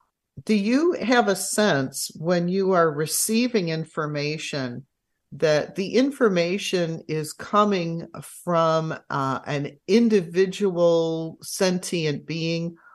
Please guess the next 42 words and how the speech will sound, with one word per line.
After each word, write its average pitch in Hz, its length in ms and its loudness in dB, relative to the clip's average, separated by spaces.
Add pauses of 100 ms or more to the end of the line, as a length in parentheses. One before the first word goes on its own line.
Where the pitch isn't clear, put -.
(120)
or 156 240 4
do 147 180 -6
you 208 140 2
have 202 260 0
a 165 80 0
sense 214 600 2
that 156 260 2
it's 156 240 -8
more 180 240 2
like 165 260 2
a 151 80 2
group 226 540 2
think, 131 480 -4 (220)
like, 156 240 2
you 170 80 -4
know, 156 140 0
like 151 200 0
an 156 100 -2
Abraham 160 680 -2
Hicks 151 460 -2
or 120 80 -6
something? 110 640 -6 (420)
It, 160 180 -4
does 165 180 0
it 165 100 -6
seem 220 280 2
to 220 120 -10
be 196 180 -4
group, 220 500 0
or 170 100 0
does 165 220 -2
it 170 120 -8
seem 202 280 0
to 185 140 -10
be 170 220 -4
individual 165 1200 0
to - 160 -6
you 151 600 2
as 151 200 -4
you're 160 120 -2
receiving 143 580 -4
information? 131 880 -6